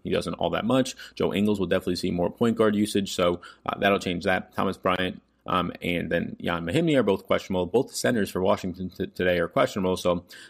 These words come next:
uh, definitely keep a close eye on that. It will make Mo Wagner a fantastic option if one or two of them, more so two of them, were to miss, mainly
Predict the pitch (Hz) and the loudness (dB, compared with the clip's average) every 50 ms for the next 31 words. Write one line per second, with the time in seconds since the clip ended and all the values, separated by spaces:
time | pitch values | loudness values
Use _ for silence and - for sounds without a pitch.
0 | _ - - - - - 120 143 165 - 175 170 165 160 - - - - 113 - | _ -12 -10 -8 -2 2 2 2 4 2 0 0 0 0 0 0 0 0 2 2
1 | 127 117 - 113 110 101 101 101 101 - - 98 92 92 92 92 90 - 92 87 | 2 2 2 2 0 2 2 2 0 0 -2 -2 -2 -2 0 -2 -2 -2 0 0
2 | 95 90 92 90 90 92 92 92 90 - 90 - - 107 110 110 - - - - | 2 4 4 4 4 2 0 -2 -4 -4 -4 -2 0 0 0 -2 -4 -6 -8 -8
3 | 180 - - - 101 - - 92 - - - 92 85 85 82 - _ _ _ - | -6 -6 -4 -4 -4 0 0 -2 -2 -2 -4 -4 -4 -4 -4 -8 _ _ _ -4
4 | 92 90 98 98 95 - - 160 151 107 92 85 85 85 - _ - - - 101 | -2 0 0 0 0 2 4 4 6 6 4 2 0 -4 -10 _ -14 -6 -2 0
5 | 110 117 110 - - 95 90 - - - 131 117 98 90 85 85 85 - - 87 | 2 2 2 2 0 -2 -2 -2 0 2 4 4 4 2 0 -2 -2 -2 -2 -2
6 | 87 85 - 87 87 90 98 98 95 90 90 90 | -2 -2 -2 -2 -2 -2 -2 -2 -2 -2 -4 -4